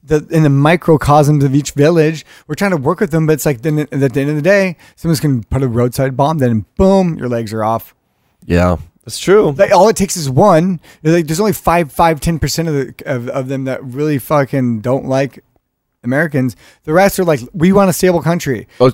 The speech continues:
Speaker 1: But, but it takes ten percent of a country to take over the rest of it.
Speaker 2: So let's play this out then. Play this scenario out.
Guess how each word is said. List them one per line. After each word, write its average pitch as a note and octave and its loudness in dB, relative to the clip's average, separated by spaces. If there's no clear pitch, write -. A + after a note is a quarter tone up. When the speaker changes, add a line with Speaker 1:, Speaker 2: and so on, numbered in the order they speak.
Speaker 1:
But, D#3 -2
but F3+ 4
it F#3+ -4
takes G#3 -2
ten F#3+ 0
percent F#3+ -2
of F3 -4
a D3+ -6
country F3+ 0
to D3 0
take D#3+ -2
over E3 4
the C#3 0
rest E3 0
of C3+ -6
it. C#3+ -4
Speaker 2:
So - 2
let's C#3 4
play C3+ 4
this B2+ 4
out F#2 2
then. D#2+ -4
Play B2 4
this A#2+ 0
scenario F#2 0
out. F#2+ -2